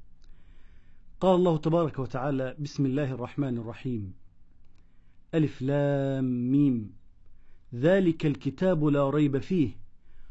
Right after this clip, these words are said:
هدى للمتقين. الكتاب لا ريب فيه. القرآن لا ريب فيه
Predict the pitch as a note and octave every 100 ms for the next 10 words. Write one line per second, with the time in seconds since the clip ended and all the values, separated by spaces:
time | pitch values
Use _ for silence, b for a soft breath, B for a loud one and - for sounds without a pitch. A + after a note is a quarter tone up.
0 | - - - G3+ E3+ D3 C#3+ C3+ A#2+ -
1 | A#2+ - G#2 F#2+ - - - - - -
2 | - - - - D#3 D3 C#3 - F3 D3
3 | D3 C3+ D3+ D3 B2+ A#2+ G#2+ - G2+ -
4 | - - - - b b b b E3+ D#3+
5 | D#3+ D3 E3+ G3 A3+ G#3 - - - -
6 | - - C#3+ D3+ D3+ F#3+ G3+ E3+ D#3 A3
7 | A3 -